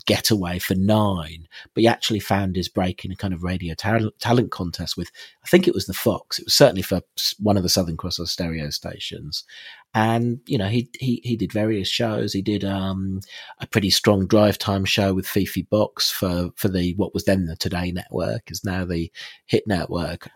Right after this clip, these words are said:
And then he got the ult-, ultimate poison pill, which lots of people do, which is the breakfast slot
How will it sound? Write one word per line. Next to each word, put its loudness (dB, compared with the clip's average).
And 8
then 8
he 8
got 8
the 12
ult-, 10
ultimate 6
poison 4
pill, 4
which 0
lots 2
of -4
people -2
do, 2
which 2
is 4
the 2
breakfast 0
slot 0